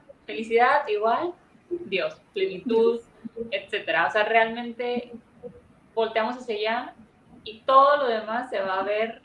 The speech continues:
como se deba de ver. El gris se va a ver de color y vamos a tener como que otra perspectiva, ¿no? Súper, súper, súper, súper padre. Y muchísimas gracias, Mariana, por acompañarnos en este episodio.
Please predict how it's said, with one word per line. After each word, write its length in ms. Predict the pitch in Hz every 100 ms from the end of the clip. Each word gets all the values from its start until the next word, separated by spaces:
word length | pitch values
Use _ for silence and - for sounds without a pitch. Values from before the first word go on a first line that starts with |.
| _
como 300 | 220 202 185
se 120 | 185
deba 280 | 180 180 202
de 180 | 202 165
ver. 340 | 156 151 156 156 - _ _
El 180 | 185 185
gris 340 | 202 254 269
se 120 | -
va 100 | 202
a 40 | 190
ver 180 | 208 226
de 120 | 214
color 520 | 175 175 185 226 - - _ _ - - - -
y 380 | 220 202 190
vamos 340 | 185 180 190 226
a 40 |
tener 200 | 214 185
como 220 | 175 202 190
que 100 | 180
otra 240 | - 202
perspectiva, 560 | 196 - 170 - 151 -
¿no? 180 | - - - 349 - - - _ _
Súper, 400 | - 220 214 220
súper, 340 | 233 233 220 226
súper, 280 | 233 220
súper 300 | 226 220 -
padre. 340 | - 196 208 226
Y 160 | 233
muchísimas 540 | 220 220 220 226 262 269
gracias, 400 | 240 226 240 247
Mariana, 560 | 233 233 220 226 - 226
por 120 | 220
acompañarnos 840 | 214 196 196 190 196 202 226 247
en 120 | 226
este 200 | 202 -
episodio. 840 | 226 233 220 202 208 214 240 247